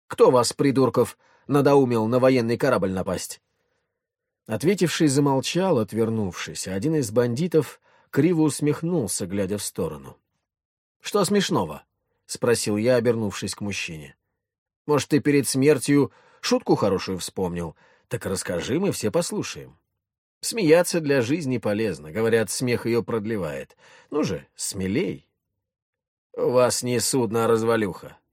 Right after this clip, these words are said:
Ни пушек, ни брони. Даже на маневровых чехлы одни остались, без защиты", — едко ухмыляясь, ответил бандит с длинными свисающими по бокам рта усами.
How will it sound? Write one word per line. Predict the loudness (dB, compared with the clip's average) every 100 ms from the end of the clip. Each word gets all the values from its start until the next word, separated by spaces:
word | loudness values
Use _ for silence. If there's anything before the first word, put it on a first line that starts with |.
| -8
Ни | -4
пушек, | 0 4 2 0
ни | -4
брони. | 0 2 0 -6 -12 _ _ _ _ _
Даже | -4 0 4 6 6 2 _ -6
на | 0
маневровых | 2 4 4 6 4 4 2 -2
чехлы | 0 0 2 2
одни | 2 0 -2
остались, | -4 -4 -6 -6 -6 -12 -16 _ -10
без | 0 0
защиты", — | 0 0 0 0 -4 -8 -12 -18 -18 _ _ _ -4
едко | 2 2 2
ухмыляясь, | -4 -2 -2 2 2 0 -2
ответил | -4 -4 -2 -2
бандит | -2 -2 -2 -4 _ _ -12
с | -10
длинными | -4 -2 0 0 -4
свисающими | -4 -4 -2 0 0 -2 -4
по | -4 -4
бокам | -4 -2 -4 -4
рта | -4 -4 -4
усами. | -6 -10 -12 -14